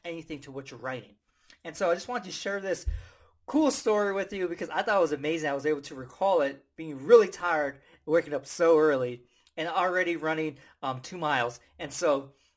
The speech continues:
I was able to recall that workout just because I wrote it down and I was actually focusing when I was writing the information down. If you wanna learn more memory techniques,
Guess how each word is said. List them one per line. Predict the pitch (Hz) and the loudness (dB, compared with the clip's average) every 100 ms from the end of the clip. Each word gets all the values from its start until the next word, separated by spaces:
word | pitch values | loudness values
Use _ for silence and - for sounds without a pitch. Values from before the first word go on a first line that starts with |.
| _ - - | _ -20 -6
I | 185 | -4
was | 190 | 0
able | 208 190 | -2 -4
to | 180 | -10
recall | 156 - 196 196 | -10 -2 0 2
that | 156 123 | 0 -4
workout | 156 165 127 117 - | -6 -4 -6 -6 -8
just | 180 180 | -8 -8
because | 175 175 143 | -12 -8 -8
I | |
wrote | 123 127 139 | -6 -4 -4
it | 139 | -4
down | 131 131 135 | -6 -8 -10
and | 131 | -8
I | |
was | 131 135 | -6 -6
actually | 135 135 123 | -8 -10 -14
focusing | - 208 220 - 131 120 - _ - | -4 -4 -4 -10 -12 -12 -16 _ -14
when | 139 | -8
I | |
was | 131 | -8
writing | 117 120 123 | -4 -4 -4
the | 117 | -8
information | 117 117 117 - | -14 -14 -16 -16
down. | 113 104 101 _ _ - | -16 -16 -18 _ _ -12
If | 185 | -6
you | 240 | -2
wanna | 269 294 | 0 2
learn | 269 233 | 2 2
more | 180 190 208 | -2 -2 -2
memory | 180 175 170 | -2 -6 -6
techniques, | 170 135 139 123 | -8 -12 -14 -16